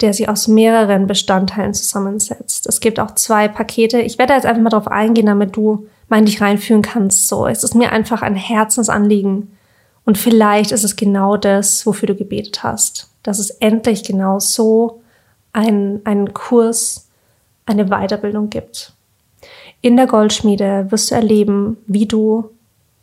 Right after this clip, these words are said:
von Jesus Christus geschliffen wirst, wie deine Leiterfähigkeiten geschliffen und geläutert werden, damit du wirklich einen Dienst auf dem Fundament biblischer Wirtschaftlichkeit, der Weinberg,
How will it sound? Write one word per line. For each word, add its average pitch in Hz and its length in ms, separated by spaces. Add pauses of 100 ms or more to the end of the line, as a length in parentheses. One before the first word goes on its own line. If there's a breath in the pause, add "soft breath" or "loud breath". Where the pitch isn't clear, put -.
(180)
von 226 140
Jesus 226 380
Christus - 400
geschliffen 208 680
wirst, - 200
wie 214 80
deine 214 220
Leiterfähigkeiten 214 1200
geschliffen 254 800
und 214 180
geläutert 202 680
werden, 214 460 (540)
damit 220 240
du 220 100
wirklich 240 320
einen 214 380
Dienst 269 680
auf 208 80
dem 208 160
Fundament 208 840 (200)
biblischer 226 840 (240)
Wirtschaftlichkeit, 220 1080 (1120)
der 190 100
Weinberg, 180 760